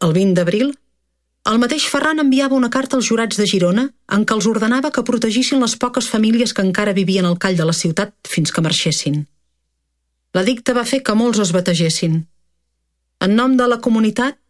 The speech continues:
els secretaris de l'Aljama van vendre a un preu ridícul,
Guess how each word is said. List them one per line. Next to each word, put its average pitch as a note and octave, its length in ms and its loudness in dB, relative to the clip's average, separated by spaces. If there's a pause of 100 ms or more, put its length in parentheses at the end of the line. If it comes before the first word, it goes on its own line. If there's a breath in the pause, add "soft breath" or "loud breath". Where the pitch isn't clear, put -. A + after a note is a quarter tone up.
(320)
els F3+ 160 -2
secretaris A3+ 500 0
de B3+ 80 0
l'Aljama A#3 560 2
van A3 220 2
vendre G#3 260 2
a G3 60 2
un F3+ 160 2
preu - 260 -2
ridícul, F#3+ 680 0